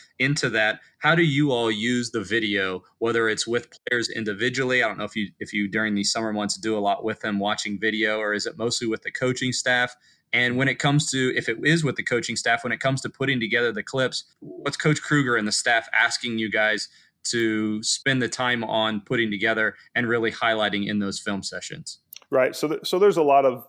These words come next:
Speaker 2: one-on-one individual film sessions with the coach and player.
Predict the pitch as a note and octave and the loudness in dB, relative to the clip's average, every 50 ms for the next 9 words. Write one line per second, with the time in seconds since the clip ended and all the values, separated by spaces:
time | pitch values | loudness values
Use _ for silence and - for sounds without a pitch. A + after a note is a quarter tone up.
0 | _ - - D3 D3+ C#3+ C#3 C3 B2+ C3 C3 C3 C3 B2+ C3 B2 B2 B2+ A#2 C3 | _ -4 0 0 2 2 0 0 0 0 0 0 0 -2 -2 0 0 0 0 2
1 | C3+ B2+ A#2+ - - C#3 C3 C3 A#2+ - - C#3 C3+ - - C#3 B2 - C#3 C3 | 0 0 0 0 -2 -2 -2 -2 -2 0 0 0 0 -2 -4 -6 -4 -2 -2 -2
2 | - - A2+ - C#3+ C3 B2+ - C3+ B2 - - C3+ C3 B2+ C3 C3 B2+ | -2 -4 -4 0 0 0 2 0 -4 -6 0 2 2 4 4 2 0 -2